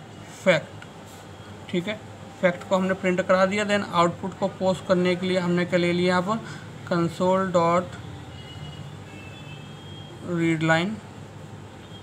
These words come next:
then हमारा program यहाँ पर हो जाता है finish। अब आइए इसके logic के बारे में समझते हैं कि हमारा इस program का लॉजिक क्या कहता है। तो आपने यहाँ पर देखा कि हमने यहाँ पर,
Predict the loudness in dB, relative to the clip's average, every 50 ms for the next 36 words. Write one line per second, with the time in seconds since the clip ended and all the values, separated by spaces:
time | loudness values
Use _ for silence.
0 | -14 -14 -14 -12 -6 -4 -2 -2 0 2 4 2 2 2 0 0 2 2 4 4
1 | 4 2 2 2 4 2 2 2 0 -2 -4 -4 -6 -6 -6 -8 -10 -12 -6 -4
2 | -4 -4 -4 -4 -6 -8 -10 -10 -12 -12 -12 -12 -12 -12 -12 -2 0 0 4 6
3 | 6 6 6 6 2 0 -2 -2 2 6 8 8 8 8 4 0 0 2 6 6
4 | 8 8 8 6 4 4 4 0 0 -2 -4 0 0 2 2 2 2 2 2 4
5 | 4 6 6 6 6 4 2 0 -2 2 4 4 4 4 4 4 4 4 4 4
6 | 4 2 0 -2 -2 -4 -10 -14 -14 -16 -16 -16 -6 2 2 2 4 2 -2 -6
7 | -8 -10 -12 -12 -14 -14 -14 -16 -16 -16 -16 -16 -16 -14 -14 -14 -14 -14 -14 -14
8 | -14 -14 -14 -14 -6 0 2 4 4 4 4 6 6 6 6 4 4 4 4 4
9 | 4 2 4 4 6 6 6 4 4 4 2 4 4 4 4 4 6 6 6 4
10 | 6 6 4 4 4